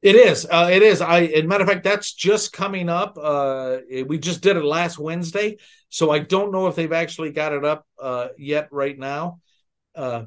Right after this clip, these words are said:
but one of the best things you can look at is you go to our website, uh, N D O W dot org, and go, uh, hover over hunting, and then plan your hunt.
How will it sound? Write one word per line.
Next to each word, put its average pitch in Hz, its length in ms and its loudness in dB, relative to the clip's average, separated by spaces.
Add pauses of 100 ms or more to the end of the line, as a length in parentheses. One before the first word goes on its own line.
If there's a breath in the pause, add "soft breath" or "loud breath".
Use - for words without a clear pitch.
(140)
but 139 140 0
one 185 280 0
of 190 80 0
the 156 100 2
best 226 440 -2
things 160 240 -10
you 143 100 -8
can 135 140 -6
look 131 160 -6
at 135 120 0
is 135 160 -4
you 143 80 -6
go 180 160 -4
to 185 120 -2
our 165 240 -2
website, 135 540 -4 (120)
uh, 123 340 -6
N 156 200 -8
D 160 200 -2
O 156 120 -2
W 147 420 -6
dot 143 320 -6
org, 131 340 -6 (840)
and 127 560 -6
go, 175 460 4
uh, 139 360 -2
hover 170 520 -2 (120)
over 165 280 -2
hunting, 160 640 -8 (680)
and 131 200 -8
then 156 220 -4
plan 202 480 -4
your 143 200 -4
hunt. 110 500 -12